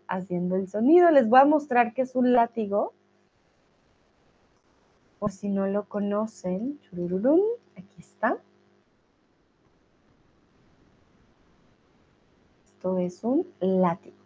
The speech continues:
Entonces, como a él le dieron latigazos en la espalda,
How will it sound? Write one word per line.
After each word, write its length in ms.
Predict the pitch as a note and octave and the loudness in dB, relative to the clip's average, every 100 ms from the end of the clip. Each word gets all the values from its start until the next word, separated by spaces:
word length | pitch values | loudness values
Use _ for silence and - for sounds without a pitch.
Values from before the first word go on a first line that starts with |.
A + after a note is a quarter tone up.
| _ _ _ _ _ | _ _ _ _ _
Entonces, 400 | E3+ E3+ F#3+ G3 | -14 -2 -2 0
como 280 | G3+ G3+ | -2 2
a 80 | F#3+ | 4
él 80 | G3 | 6
le 120 | A3+ | 8
dieron 340 | B3+ A#3 B3+ B3 | 8 6 4 4
latigazos 680 | A3+ G#3 F#3 F#3 F#3+ F#3 F#3 | 2 0 0 -2 -4 -8 -4
en 180 | F#3+ | 2
la 100 | G#3 | 4
espalda, 680 | B3+ - D4 C#4 A#3+ A3+ E4 | 2 4 6 6 6 4 0